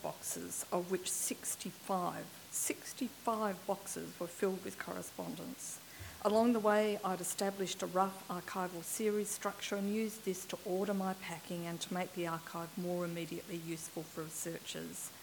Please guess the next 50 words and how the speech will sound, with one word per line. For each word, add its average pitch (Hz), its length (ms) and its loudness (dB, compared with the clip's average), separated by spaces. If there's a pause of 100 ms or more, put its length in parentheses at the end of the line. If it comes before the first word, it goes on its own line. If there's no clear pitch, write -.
(420)
I'd 196 160 4
discussed 190 480 0
some 180 180 0
material 180 400 0
with 170 240 -4
Christine 190 520 0
that 170 120 -2
she - 140 -2
was 160 180 -4
not 208 240 2
ready 202 240 2
to 190 140 -6
send 196 320 0
and 170 160 -2
documented 196 640 0
that, 185 240 2
and 185 100 -2
in 180 80 -2
fact, - 360 -10 (220)
it's 196 160 -4
arrived 170 400 -2
this - 220 -4
year, 165 160 0
which 165 300 -4
is - 180 -6
great. 160 300 -6 (960)
Now, 233 160 10
on 240 80 8
the 233 80 4
twenty-ninth 233 640 6
of 202 60 0
March, 170 360 0
I 185 80 4
had 220 240 -2
to - 60 -6
call 190 280 4
in 185 100 0
the 170 60 -2
help, - 380 0
that 190 180 4
is, 180 320 0
not 214 260 2
just - 180 0 (120)
one 208 400 0
Ayers 170 380 0
man, 175 400 0
but - 220 -2
two 226 260 4
Ayers 165 380 2
men. 165 300 -2